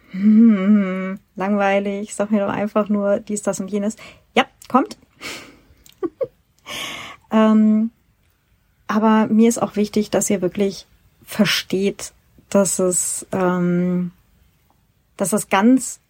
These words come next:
reale, haptische, also wirklich greifbare, in dem Fall sogar ganz körperliche Gründe hat, ähm, warum man darauf achten sollte. Genau. So, jetzt aber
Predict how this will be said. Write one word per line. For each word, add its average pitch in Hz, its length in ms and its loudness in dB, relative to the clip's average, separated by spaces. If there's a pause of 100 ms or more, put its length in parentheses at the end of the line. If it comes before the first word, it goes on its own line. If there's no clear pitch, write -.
(140)
reale, 254 760 0 (440)
haptische, 240 640 -2
also 208 220 -6
wirklich 214 320 -10
greifbare, 208 1160 -4 (460)
in 233 160 4
dem 277 160 2
Fall 240 200 2
sogar 233 200 2
ganz 226 220 -2 (140)
körperliche 247 680 2
Gründe 220 440 2
hat, 202 240 -6 (640)
ähm, 185 580 -2 (180)
warum 196 300 2
man 180 320 0 (200)
darauf 175 360 0
achten 165 320 -8
sollte. - 400 -10 (460)
Genau. 160 320 0 (640)
So, 170 260 0 (400)
jetzt - 140 -10
aber 208 380 0